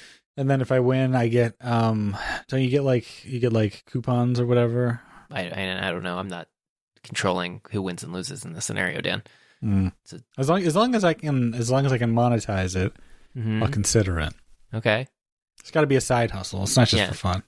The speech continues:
Speaker 2: And then you gotta, like, get those, the things for, like, when people join the stream, and then it, like, has, like, a plus thing, and then, like, a hi or whatever, and, like, icons and stuff that, like,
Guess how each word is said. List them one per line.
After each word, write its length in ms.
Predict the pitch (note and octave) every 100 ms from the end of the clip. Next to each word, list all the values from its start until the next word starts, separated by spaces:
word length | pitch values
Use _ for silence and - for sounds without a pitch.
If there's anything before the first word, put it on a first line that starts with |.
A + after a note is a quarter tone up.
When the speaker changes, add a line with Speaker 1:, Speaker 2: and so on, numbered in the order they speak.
| _ B2+
Speaker 2:
And 80 |
then 80 | B2+
you 80 | B2
gotta, 280 | B2+ A#2 A2
like, 200 | G#2+ G2 _ -
get 120 | -
those, 520 | G#2+ G2+ G2 - - - _ -
the 100 | G2
things 540 | G#2+ G2+ G#2+ A2 - -
for, 140 | A2
like, 200 | F#2+ F#2
when 100 | G2+
people 220 | G#2+ G#2+ G2+
join 240 | F#2+ G2
the 60 | F#2+
stream, 480 | - G2+ G2 G2+ F#2+
and 160 | F#2+
then 100 | F#2
it, 140 | F#2 -
like, 140 | F#2+
has, 180 | G2+ F#2+
like, 120 | F#2
a 100 | F2+ - -
plus 400 | A2 G#2 - - _
thing, 480 | A#2 G#2 G#2 G2+ G2+
and 140 | F2+
then, 140 | F#2 F#2
like, 220 | F#2 F#2
a 80 | F#2+
hi 460 | G#2+ G2+ G2 G2+
or 80 | G2+
whatever, 560 | G2+ G#2 G#2 G#2 G#2 G2+
and, 120 | G2
like, 160 | G2 F#2+
icons 480 | G#2 - G#2+ A2 A2
and 80 | A2
stuff 340 | B2 A#2+ - -
that, 220 | G#2+ -
like, 140 | G#2